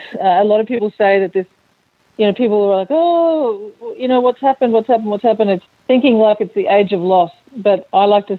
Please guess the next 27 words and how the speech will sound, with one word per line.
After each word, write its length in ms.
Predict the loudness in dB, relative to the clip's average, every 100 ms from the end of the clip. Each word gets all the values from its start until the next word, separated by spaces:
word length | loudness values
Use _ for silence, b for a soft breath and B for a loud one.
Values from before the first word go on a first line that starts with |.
| -2
see 140 | 2
it 80 | 2
as 140 | 2
the 140 | 0 2
age 180 | 2 2
of 100 | 0
opportunity. 680 | -2 -4 0 2 2 0 -2 _ _ _ _ -2
When 240 | 2 4
you 100 | 4 4
have 120 | 0
consumer 760 | -4 -8 -6 0 2 4 2 -2 -10 _ _ _ _ _ _ -6
behavior 760 | -4 -2 0 2 2 2 2 0 -4 -4
shifts 260 | 0 0 -2 -20 -8 -2
as 140 | 0
much 320 | 2 0 0
as 200 | 0 0 -4 _ _ _
has 180 | -6 -4
happened 360 | 0 0 2 2
in 60 | 2
the 60 |
last 280 | 4 2 2
eighteen 360 | 0 0 0 0
months, 240 | 0 0
there's 140 | 0 0
always 420 | 2 4 4 2
opportunities 580 | -4 -4 -4 -2 -2 0
there. 320 | 2 4